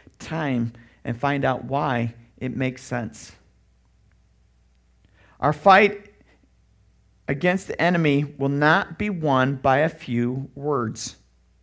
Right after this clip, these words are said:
It will take long suffering and perseverance and prayer. Pray for those people. So we need to equip ourselves for a battle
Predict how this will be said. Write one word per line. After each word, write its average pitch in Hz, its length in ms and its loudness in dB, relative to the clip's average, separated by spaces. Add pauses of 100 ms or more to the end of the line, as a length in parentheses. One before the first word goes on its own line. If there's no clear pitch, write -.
(360)
It - 60 -12
will 151 120 -2
take 156 300 -6
long 147 480 2
suffering 127 720 -4 (240)
and - 140 -12
perseverance 160 920 -6 (340)
and 135 240 -4
prayer. 156 840 -4 (600)
Pray 175 460 -6
for 156 220 -10
those 123 580 -6 (540)
people. 127 400 -8
So 170 220 0
we 196 180 0
need 214 220 2
to - 140 4
equip 240 640 6 (600)
ourselves 180 560 6
for 196 140 4
a 175 40 4
battle 165 560 8